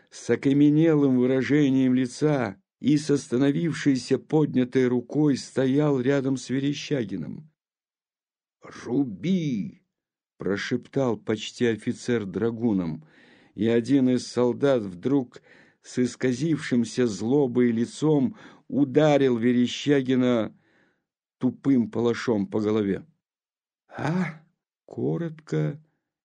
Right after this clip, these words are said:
и удивленно вскрикнул Верещагин, испуганно оглядываясь и как будто не понимая, зачем это было с ним сделано.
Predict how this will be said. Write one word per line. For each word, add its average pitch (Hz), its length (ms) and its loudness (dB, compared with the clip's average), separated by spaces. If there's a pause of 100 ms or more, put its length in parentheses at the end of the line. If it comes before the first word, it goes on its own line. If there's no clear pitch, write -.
и 151 140 -2
удивленно 120 920 0
вскрикнул 117 640 -6
Верещагин, 120 960 -4 (760)
испуганно 123 800 -4
оглядываясь 107 960 -4 (280)
и 73 100 -12
как - 240 -6
будто 143 540 -4
не 143 300 -2
понимая, 170 1200 -4 (240)
зачем 113 680 -2
это 127 220 -4
было 117 340 -2
с - 160 -12
ним 127 200 -2
сделано. 120 840 -8